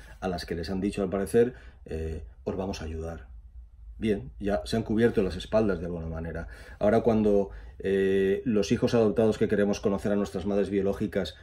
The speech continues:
cuyos nombres están en los archivos religiosos, protestemos y digamos, "No nos ayudan", dirán, "No, no,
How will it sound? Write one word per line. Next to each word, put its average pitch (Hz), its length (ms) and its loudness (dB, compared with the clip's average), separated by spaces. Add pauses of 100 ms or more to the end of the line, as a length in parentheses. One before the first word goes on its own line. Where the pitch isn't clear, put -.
(100)
cuyos 120 320 6
nombres 113 340 6
están 110 240 0
en 107 60 2
los 98 120 -2
archivos 101 360 0
religiosos, 98 540 -2 (380)
protestemos 139 960 4
y 107 60 -2
digamos, 95 340 2
"No 107 180 4
nos 123 140 2
ayudan", 135 480 6
dirán, 95 220 0
"No, 101 60 0
no, 120 240 2